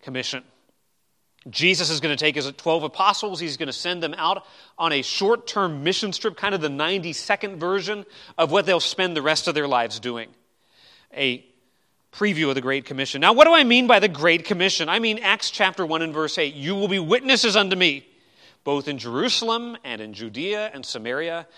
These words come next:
and even to the uttermost parts of the earth." That's the mission Jesus would eventually give the twelve apostles. To be a witness to Jesus, a witness of the resurrection, to their community in, in sort of ever-widening circles of influence till the entire world would hear about Jesus Christ.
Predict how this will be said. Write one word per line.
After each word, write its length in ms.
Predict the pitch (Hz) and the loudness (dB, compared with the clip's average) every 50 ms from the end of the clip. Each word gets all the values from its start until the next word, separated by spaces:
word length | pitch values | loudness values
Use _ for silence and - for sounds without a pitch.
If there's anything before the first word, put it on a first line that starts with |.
| - - _ _ | -20 -20 _ _
and 100 | 117 - _ - | -20 -20 _ -2
even 240 | 233 240 262 254 | 0 2 2 2
to 80 | 214 214 | 2 4
the 120 | 190 196 | 4 4
uttermost 380 | 190 190 185 170 170 170 - - | 4 4 4 2 0 0 -2 -2
parts 280 | - 160 143 143 - 151 | -2 -2 -2 -2 -2 -6
of 80 | 127 | -8
the 120 | 123 123 117 | -6 -6 -6
earth." 360 | 117 117 120 - - - _ _ _ _ _ - - - - - | -8 -8 -10 -16 -20 -20 _ _ _ _ _ -20 -20 -20 -20 -12
That's 320 | 123 131 196 240 269 - - | 0 4 4 4 4 2 0
the 100 | 269 247 | 0 2
mission 380 | 214 254 - - 220 180 156 | 2 2 2 2 0 -2 -2
Jesus 360 | 127 139 190 214 208 - - - | -2 -4 -2 -2 -2 -4 -4 -4
would 100 | 220 208 | -4 -4
eventually 420 | 190 151 156 175 170 - 190 175 | -4 -4 -4 -6 -6 -6 -6 -6
give 240 | 160 120 151 156 139 | -4 -4 -4 -6 -6
the 60 | 156 | -8
twelve 240 | 143 - 147 131 120 | -8 -6 -4 -4 -4
apostles. 640 | 123 - 151 151 156 - - - - - - - - _ _ _ - - - _ | -4 -2 -2 -2 0 -2 -4 -8 -8 -12 -14 -14 -14 _ _ _ -20 -20 -16 _
To 80 | - | -4
be 120 | 160 190 175 | 0 2 4
a 60 | 151 | 4
witness 420 | 143 156 240 262 277 262 233 - | 6 4 4 4 4 0 0 0
to 120 | - 208 180 | -2 -4 -2
Jesus, 480 | 127 - 156 180 190 214 - 247 - 196 170 | -2 -2 0 0 0 0 -2 -2 -2 -2 -2
a 100 | 165 156 | -4 0
witness 380 | 135 156 220 254 233 214 - | 0 0 0 0 -2 -4 -2
of 180 | 214 190 185 180 | 0 0 0 0
the 100 | 202 202 | 0 2
resurrection, 760 | 202 208 185 170 165 156 156 170 - - - 254 262 247 - _ _ _ _ _ _ _ _ - _ _ | 2 2 2 0 0 0 0 0 0 -4 -8 -8 -10 -10 -14 _ _ _ _ _ _ _ _ -20 _ _
to 160 | - - 180 | -6 -4 -2
their 180 | 151 165 202 226 | 2 2 2 2
community 460 | - 214 180 170 185 202 196 208 220 | 2 0 -2 0 0 0 0 0 -2
in, 200 | 214 175 160 147 | -2 -2 -6 -6
in 140 | 180 165 147 | -6 -6 -6
sort 180 | - - 202 185 | -6 -4 -4 -4
of 100 | 143 - - - - - | -4 -6 -10 -20 -18 -4
ever-widening 1080 | - 180 208 196 214 214 208 220 208 190 156 131 143 160 180 208 208 190 190 185 170 160 | 0 0 2 4 2 2 0 -2 -6 -8 -6 0 6 8 8 8 8 4 0 -2 -2 -2
circles 500 | - - - 196 202 220 - 202 190 143 | -4 -2 2 2 2 2 2 2 0 0
of 140 | 156 147 208 | -2 -4 -4
influence 520 | 190 196 208 190 202 202 202 202 - - | -6 -6 -6 -4 -2 -2 0 0 -2 -4
till 120 | - 202 175 | -6 -4 -4
the 100 | 165 165 | -2 -4
entire 340 | 147 156 185 226 247 240 | -4 -4 -4 -2 0 0
world 380 | 214 190 160 170 180 180 170 156 | 0 0 0 0 2 2 2 0
would 140 | 147 156 143 | 0 -4 -4
hear 320 | 123 151 151 147 143 139 | -4 -4 -4 -4 -4 -4
about 680 | 156 156 139 127 147 139 135 123 110 _ _ _ _ _ | -6 -6 -4 -2 -2 -2 -4 -6 -10 _ _ _ _ _
Jesus 360 | - - 123 107 - - - | -16 -16 -14 -10 -8 -8 -6
Christ. 500 | - 151 147 131 117 - - - - | -6 -6 -6 -6 -6 -8 -8 -8 -8